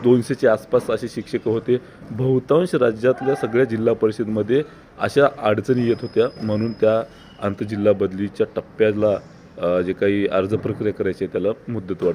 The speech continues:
दिलेली आहे. अपेक्षा करू की आता या काळामध्ये ती झालं पाहिजे, होईल. त्यानंतर मग जे काही काल शिक्षण मंत्री महोदय अधिवेशन काळामध्ये सांगितलं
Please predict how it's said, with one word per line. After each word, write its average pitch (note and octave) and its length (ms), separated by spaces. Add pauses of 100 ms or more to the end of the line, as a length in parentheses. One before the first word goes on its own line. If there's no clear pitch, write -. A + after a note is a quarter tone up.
दिलेली D#2+ 280
आहे. D#2+ 160 (600)
अपेक्षा C3+ 420
करू C#3+ 260 (300)
की A2+ 80
आता G#2 160
या G#2+ 160
काळामध्ये G#2 580
ती G#2+ 60
झालं F#2+ 380
पाहिजे, F#2 320
होईल. G2+ 520
त्यानंतर A2 840
मग D3+ 380 (500)
जे A#2 100
काही C3 260
काल C3+ 340
शिक्षण B2+ 300
मंत्री A#2+ 280
महोदय B2+ 380 (1300)
अधिवेशन A#2+ 520
काळामध्ये A#2 460
सांगितलं A2 480